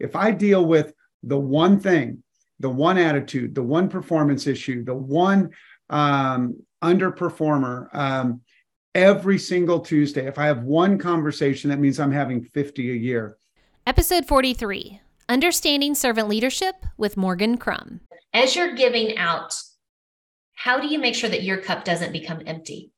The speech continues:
Speaker 2: If you're pouring out, like, I want everybody to visualize in their head, I have a pitcher and that's me. And as a leader, right, you're serving other people. So you're pouring out of yourself. But how do you make sure that your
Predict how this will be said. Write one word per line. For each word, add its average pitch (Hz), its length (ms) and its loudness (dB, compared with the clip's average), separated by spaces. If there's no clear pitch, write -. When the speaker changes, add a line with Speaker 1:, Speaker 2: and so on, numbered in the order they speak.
Speaker 2:
If 196 140 -6
you're 247 200 -2
pouring 277 380 0
out, 190 220 2
like, 202 200 -4
I 214 100 0
want 226 180 4
everybody 247 300 0
to 202 120 -2
visualize 247 520 0
in 247 80 -4
their 247 160 -4
head, 196 340 0
I 180 100 0
have 226 140 -4
a 262 60 -2
pitcher 208 500 -2
and 180 140 -2
that's 196 260 -4
me. 226 500 -2
And 208 220 2
as 208 200 2
a 262 120 4
leader, 220 600 2
right, 208 300 0
you're 220 180 -2
serving 262 420 -4
other 277 140 -4
people. 277 200 -6
So 214 120 -6
you're 226 160 -6
pouring 262 440 -4
out 247 220 0
of 233 140 -4
yourself. 180 600 -4
But 226 140 0
how 254 260 -2
do 302 80 0
you 277 680 -2
make 226 180 -2
sure 240 160 -2
that 214 160 -2
your 220 520 -4